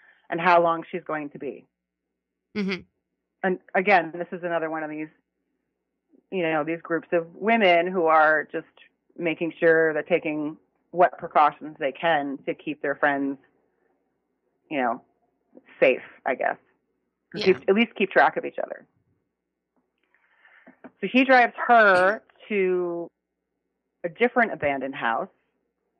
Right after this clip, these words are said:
Speaker 1: in Orange, New Jersey. Um,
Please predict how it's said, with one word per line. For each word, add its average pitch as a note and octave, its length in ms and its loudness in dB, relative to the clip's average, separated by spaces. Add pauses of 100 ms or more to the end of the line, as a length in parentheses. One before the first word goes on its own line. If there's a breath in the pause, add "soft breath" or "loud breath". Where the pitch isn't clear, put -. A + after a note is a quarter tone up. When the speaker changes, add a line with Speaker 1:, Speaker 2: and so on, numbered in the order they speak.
(480)
Speaker 1:
in E3 140 -4
Orange, D#3 380 -2
New D3 100 -10
Jersey. - 460 -6 (1000)
Um, D3 440 0